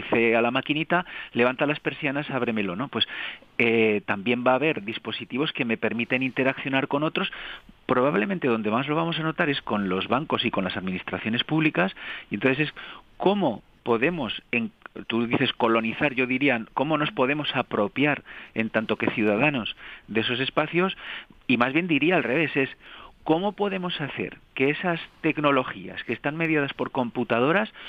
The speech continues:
no nos domestiquen y nos conviertan en vasallos en vez de ser ciudadanos? Yo creo que estamos a las puertas de mil novecientos ochenta y cuatro de George Orwell,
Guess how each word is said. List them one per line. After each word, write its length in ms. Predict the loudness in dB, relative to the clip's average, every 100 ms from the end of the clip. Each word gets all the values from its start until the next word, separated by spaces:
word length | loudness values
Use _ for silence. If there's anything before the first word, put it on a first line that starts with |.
| -16 -8
no 240 | 0 2
nos 240 | 2 0
domestiquen 720 | 0 0 -2 -2 -4 -2 -2 -2
y 80 | -2
nos 160 | 0 0
conviertan 720 | -2 0 2 2 2 0 0
en 140 | 0
vasallos 460 | -2 -2 -2 -2 -2
en 140 | -2 2
vez 180 | 2
de 80 | 2
ser 260 | 0 -2 -4 -14 -18 -8 0
ciudadanos? 580 | 2 2 0 -2 -6 -8 -16 -2
Yo 120 | 0
creo 120 | 2
que 80 | 0
estamos 460 | 0 -2 -2 -4 -8 -8
a 100 | -2
las 200 | 0 0
puertas 640 | -2 2 2 2 0 -2 -4 -10 -14 -14 -12
de 380 | 0 2 4 0
mil 200 | 2 2
novecientos 360 | 2 0 -6 -8
ochenta 280 | -8 -6
y 40 | -2
cuatro 360 | -2 0 2
de 120 | 2 2
George 320 | 0 2 2
Orwell, 320 | 2 2